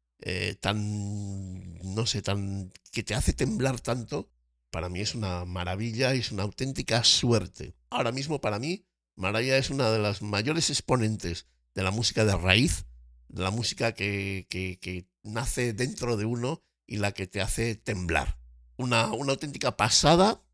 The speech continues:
que os comparto aquí. Ahora escucharéis el tema íntegramente. Espero que os guste, que os haga alucinar.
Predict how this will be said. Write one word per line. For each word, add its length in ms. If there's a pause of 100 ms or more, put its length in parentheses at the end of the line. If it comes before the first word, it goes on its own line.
(120)
que 240
os 140
comparto 500
aquí. 220
Ahora 160
escucharéis 640 (240)
el 220
tema 380 (240)
íntegramente. 840 (340)
Espero 400
que 140
os 180
guste, 600 (380)
que 760
os 200
haga 420
alucinar. 640